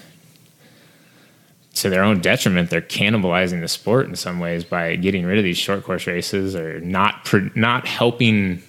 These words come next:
promote short course racing because that's the gateway to Ironman, right? I mean, very few people are gonna come off the couch and do an Ironman. More will do a seventy point three, but the same thing. Like, if you're not training for it, or you train for that one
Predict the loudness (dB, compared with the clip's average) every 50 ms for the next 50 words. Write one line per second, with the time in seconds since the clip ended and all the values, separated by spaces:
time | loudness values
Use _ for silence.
0 | _ _ -6 -2 -2 0 2 2 0 0 0 -2 0 0 0 2 2 0 0 0
1 | 2 2 2 2 2 2 0 0 0 0 -2 -8 -20 -20 -20 -20 -20 -20 -20 _
2 | _ _ -4 0 0 0 0 2 0 -2 -2 -4 -4 -2 -2 0 2 2 2 2
3 | 2 2 2 2 2 0 -2 0 0 2 2 2 2 2 2 0 0 -2 -4 -8
4 | -10 -12 -14 -16 -20 -20 _ -14 -8 -4 -2 -2 -2 -2 -4 -4 -4 -4 -4 0
5 | 2 4 6 6 6 4 2 0 -2 0 2 0 2 2 0 -2 -2 -2 -4 -2
6 | -2 -2 -2 -2 -4 -4 -2 0 0 0 -2 -4 -6 -6 -4 -2 -2 -2 -2 -2
7 | -4 -4 -4 -4 -8 -10 -12 -14 -18 _ _ -20 -20 -20 -20 -20 -20 -20 -20 -20
8 | _ -8 -4 0 4 4 6 6 6 4 4 4 4 4 4 2 2 2 2 0
9 | 0 0 -2 -2 0 2 2 2 2 0 -4 -8 -8 -8 -6 -4 -4 -2 0 -2
10 | 0 0 0 0 0 -2 -2 -6 -8 -8 -10 -8 -2 0 2 2 2 2 2 0
11 | 0 0 -2 -6 -8 -4 0 2 2 4 2 2 2 2 2 2 2 0 -2 -4
12 | -10 -8 -6 -4 -2 0 2 0 0 0 0 2 2 2 2 2 2 2 0 0
13 | 0 0 0 0 0 0 0 0 0 -2